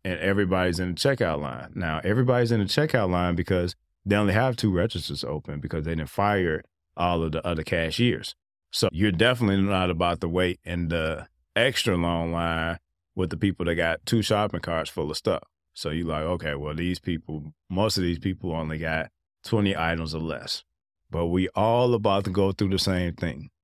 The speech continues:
So I've never been to Walmart or any other place that has a self-checkout line where it was just smooth. There's always a hang up with something with the computer.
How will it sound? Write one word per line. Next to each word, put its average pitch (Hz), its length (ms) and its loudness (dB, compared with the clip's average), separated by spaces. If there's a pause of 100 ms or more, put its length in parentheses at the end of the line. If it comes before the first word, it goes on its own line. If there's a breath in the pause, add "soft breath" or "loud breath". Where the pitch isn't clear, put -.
(280)
So 80 460 -2 (340)
I've 82 160 -2
never 123 360 2
been 123 240 4
to 123 120 2
Walmart 107 800 4
or 82 40 0
any 104 300 2
other 98 160 0
place 92 300 0
that 85 100 -2
has 82 540 -2
a 80 80 -6
self-checkout 87 840 -2
line 78 340 -4
where 78 340 -4 (420)
it 92 100 -4
was 82 220 -4
just 82 200 0
smooth. 82 460 0 (240)
There's 73 180 -8
always 101 480 4
a 95 120 -2
hang 95 380 0
up 90 180 -4
with 90 180 -4
something 85 460 -4
with 82 160 -4
the 85 100 -8
computer. - 540 -4